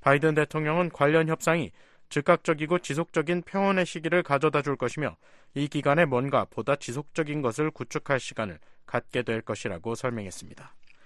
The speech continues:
압둘라 이 세 국왕은 회견에서 양측 간 광범위한 휴전을 거듭 호소했습니다. 압둘라 이 세 국왕은 전쟁이 계속되도록 내버려둘 수 없다면서 우리에게는 현재 지속적인 휴전이 필요하고 이 전쟁은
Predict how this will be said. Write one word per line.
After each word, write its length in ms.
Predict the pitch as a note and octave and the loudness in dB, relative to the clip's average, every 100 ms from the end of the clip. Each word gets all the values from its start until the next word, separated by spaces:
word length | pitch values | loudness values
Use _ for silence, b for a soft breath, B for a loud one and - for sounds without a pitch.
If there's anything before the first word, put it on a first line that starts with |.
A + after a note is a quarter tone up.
| b b b | b b b
압둘라 420 | C#3+ D3 G3 F#3 | -4 0 8 10
이 80 | D#3+ | 8
세 160 | C#3+ E3+ | 4 0
국왕은 440 | E3 D#3+ F3+ F3+ | 2 2 4 2
회견에서 540 | D#3+ F3 E3 D3 C3+ G2+ | 0 2 2 2 0 0
양측 360 | A2 A#2+ - | -6 -6 -4
간 180 | D#3+ E3 | 0 0
광범위한 680 | - B2 C3 F3 E3+ D#3+ D3 | 0 -4 2 2 2 0 -2
휴전을 320 | D3 C#3+ A2 | -2 -2 -2
거듭 340 | - A#2+ C#3+ - | -4 -4 -4 -6
호소했습니다. 680 | C3 B2+ - G#2 F2+ F2 - b b b b b b - | -6 -6 -8 -12 -12 -14 -16 b b b b b b -6
압둘라 340 | B2 D3+ C#3+ | -2 2 2
이 80 | B2+ | 2
세 100 | C#3 | -2
국왕은 460 | C3 C3 C#3+ D3 | -2 0 2 0
전쟁이 420 | A#2+ B2+ C3 C#3 D#3 | -2 -4 -2 -4 -4
계속되도록 720 | B2+ B2 C#3+ C#3 B2+ D3+ - | -2 -2 -2 -2 0 0 0
내버려둘 520 | A2+ B2 C#3+ C#3 C3+ | -2 2 0 0 -4
수 160 | - - | -4 -6
없다면서 760 | C#3 G#2+ - C3+ B2+ A#2 C3+ - b b b b b b b b b _ _ _ - | -4 -4 0 0 0 -2 -4 -6 b b b b b b b b b _ _ _ -8
우리에게는 520 | C3 C3+ C3 C#3+ D#3+ D3 | -2 0 2 2 0 0
현재 360 | D#3+ E3 E3 | -4 2 2
지속적인 680 | E3 B2 D#3 - D3 C#3 D#3 | 2 -2 -4 -2 -2 -2 -2
휴전이 320 | E3+ E3 C#3+ | 2 2 2
필요하고 560 | - C#3 C3 B2 G2 F2 | -2 -2 0 0 -4 -6
이 80 | A#2+ | -4
전쟁은 500 | A#2 A#2 C#3 F#2+ | -2 0 -2 -4